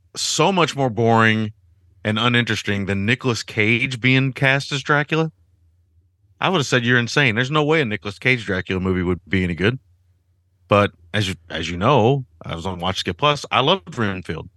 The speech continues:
I love Nicolas Cage's Dracula. He gave it something.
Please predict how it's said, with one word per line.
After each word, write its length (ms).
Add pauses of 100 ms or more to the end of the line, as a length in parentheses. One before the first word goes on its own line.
(120)
I 100
love 240
Nicolas 300
Cage's 320
Dracula. 440 (600)
He 100
gave 240
it 120
something. 480